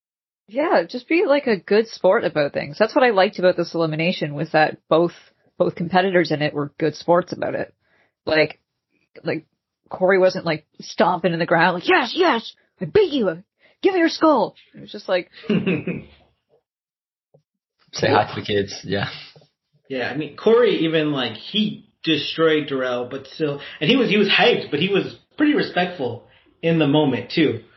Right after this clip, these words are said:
Speaker 2: where he just kinda calmly took off his gloves, walked away, he's like, "All right, let's, let's move on. Uh, I'm ready to play the game now," and yeah, Corey, Corey, man, really maturing in front of our eyes.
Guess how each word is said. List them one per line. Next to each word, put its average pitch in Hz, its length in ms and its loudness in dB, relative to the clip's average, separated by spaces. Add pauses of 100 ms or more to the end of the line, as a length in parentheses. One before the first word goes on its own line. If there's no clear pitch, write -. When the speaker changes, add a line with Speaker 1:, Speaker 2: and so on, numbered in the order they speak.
(260)
Speaker 2:
where 139 220 2
he 156 120 2
just 160 160 0
kinda 139 280 0
calmly 147 320 0
took 160 100 0
off 156 160 4
his 143 160 2
gloves, 143 320 0
walked 143 180 -6
away, 143 180 -6
he's 135 80 -8
like, 123 100 -10
"All 123 80 -4
right, 127 200 -2
let's, 127 200 -12
let's 139 180 -14
move 135 160 -8
on. 151 380 -2 (280)
Uh, 123 180 -2
I'm 143 120 0
ready 135 220 4
to - 80 -10
play 139 140 0
the 123 100 -2
game 147 240 4
now," 143 340 2
and 117 360 -6 (540)
yeah, 175 460 2
Corey, 277 340 0
Corey, 240 300 2
man, 120 300 -8 (120)
really 247 280 0
maturing 208 420 0
in 135 80 -4
front 147 140 -4
of 139 80 -6
our 139 100 -2
eyes. 117 320 -4